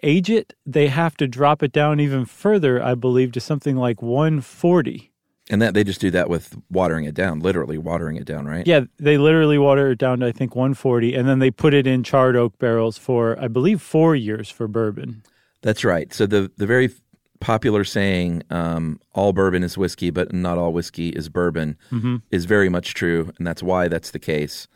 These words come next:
Speaker 1: Yeah.
Speaker 2: So bourbon is fifty-one percent corn, at least, doesn't go higher than one sixty proof, and is pla-, and is charred in, uh, or it's aged in charred oak barrels uh, below one hundred and twenty-five proof.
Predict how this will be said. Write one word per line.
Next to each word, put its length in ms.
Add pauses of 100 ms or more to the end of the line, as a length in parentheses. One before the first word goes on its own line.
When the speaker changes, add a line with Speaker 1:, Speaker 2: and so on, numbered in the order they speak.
(100)
Speaker 1:
Yeah. 160 (320)
Speaker 2:
So 340
bourbon 380
is 240
fifty-one 440
percent 360
corn, 480
at 160
least, 420 (840)
doesn't 200
go 160
higher 180
than 140
one 160
sixty 340
proof, 460 (480)
and 120
is 140
pla-, 380
and 120
is 120
charred 480
in, 240
uh, 240
or 100
it's 240 (320)
aged 320
in 80
charred 380
oak 240
barrels 520 (640)
uh, 80 (160)
below 380
one 180
hundred 260
and 80
twenty-five 520
proof. 380